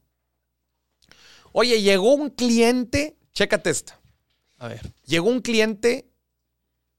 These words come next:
Speaker 1: encabronado
Speaker 2: Ujú.
Speaker 1: porque la pieza salió mala.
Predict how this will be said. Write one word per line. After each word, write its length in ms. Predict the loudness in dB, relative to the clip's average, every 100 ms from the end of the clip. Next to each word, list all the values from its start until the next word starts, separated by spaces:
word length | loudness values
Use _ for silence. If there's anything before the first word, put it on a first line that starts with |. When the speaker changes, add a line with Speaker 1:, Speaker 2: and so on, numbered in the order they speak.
| _ -4
Speaker 1:
encabronado 1080 | -2 0 -2 0 0 0 -2 -4 -4 -8 _ _ _ _ _ -14
Speaker 2:
Ujú. 340 | -8 -6 -6 -8 _ _
Speaker 1:
porque 320 | -4 -2 -2
la 200 | -2 -2
pieza 300 | -2 -2 0
salió 280 | -2 0 0
mala. 460 | 0 -2 -4 -10